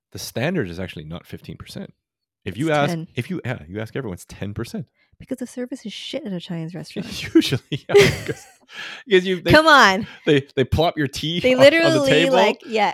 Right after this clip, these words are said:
Speaker 2: that's it. They don't come back.
Speaker 1: You have to ask. You have to ask for
Speaker 2: Yeah.
Speaker 1: cold water. You have to,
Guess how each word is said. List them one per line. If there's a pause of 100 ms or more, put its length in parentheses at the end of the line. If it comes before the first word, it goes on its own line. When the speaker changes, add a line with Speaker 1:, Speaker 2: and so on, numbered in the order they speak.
(120)
Speaker 2:
that's
it.
They
don't
come
back. (280)
Speaker 1:
You
have
to (120)
ask. (140)
You
have
to
ask
for
Speaker 2:
Yeah.
Speaker 1:
cold
water. (560)
You
have
to,